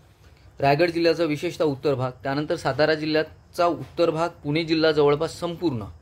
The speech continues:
त्यानंतर अहमदनगर जिल्ह्यात विशेषतः पाऊस पडलेला दिसतो. उत्तर भाग अहमदनगर जिल्ह्याचा फारच चांगला, संभाजीनगरमध्ये सुद्धा आणि बीडमध्ये सुद्धा. आता उद्याचा दिवस कसा राहील, म्हणजे सहा जुलै दोन हजार तेवीस. तर आता उद्या आपल्याला असं, अ,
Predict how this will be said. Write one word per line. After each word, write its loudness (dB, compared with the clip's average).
त्यानंतर 2
अहमदनगर 2
जिल्ह्यात 2
विशेषतः -4
पाऊस 0
पडलेला 0
दिसतो. -6
उत्तर -2
भाग -2
अहमदनगर 2
जिल्ह्याचा 0
फारच -2
चांगला, -4
संभाजीनगरमध्ये 0
सुद्धा -2
आणि 2
बीडमध्ये 4
सुद्धा. -4
आता 2
उद्याचा 0
दिवस 2
कसा -2
राहील, -2
म्हणजे -6
सहा -4
जुलै 0
दोन 0
हजार 2
तेवीस. -4
तर 2
आता 2
उद्या 2
आपल्याला 2
असं, -2
अ, 2